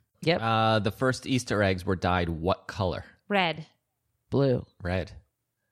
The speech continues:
Speaker 1: Yeah.
Speaker 2: About how
Speaker 1: With
Speaker 2: many
Speaker 1: wine?
Speaker 2: chocolate bunnies are produced each year?
Speaker 3: Oh, my gosh. Sev-
Speaker 1: Three billion.
Speaker 3: Several million.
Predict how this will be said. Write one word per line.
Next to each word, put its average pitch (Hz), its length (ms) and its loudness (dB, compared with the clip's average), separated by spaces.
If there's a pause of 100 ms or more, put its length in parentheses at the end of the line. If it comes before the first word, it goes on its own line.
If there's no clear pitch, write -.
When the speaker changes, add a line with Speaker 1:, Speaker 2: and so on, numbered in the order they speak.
(360)
Speaker 1:
Yeah. 214 260 4 (1040)
Speaker 2:
About 104 320 -2
how - 140 -2
Speaker 1:
With 117 60 -6
Speaker 2:
many 156 60 -2
Speaker 1:
wine? 160 280 2
Speaker 2:
chocolate 110 500 -2
bunnies 90 440 -2
are 85 80 -2
produced 85 520 -4
each 95 280 -4
year? 82 440 -2
Speaker 3:
Oh, 175 120 0
my 151 200 -4 (100)
gosh. 147 760 -8 (640)
Sev- - 100 -12
Speaker 1:
Three 165 200 2
billion. 143 480 2
Speaker 3:
Several 196 540 -2
million. 147 720 -8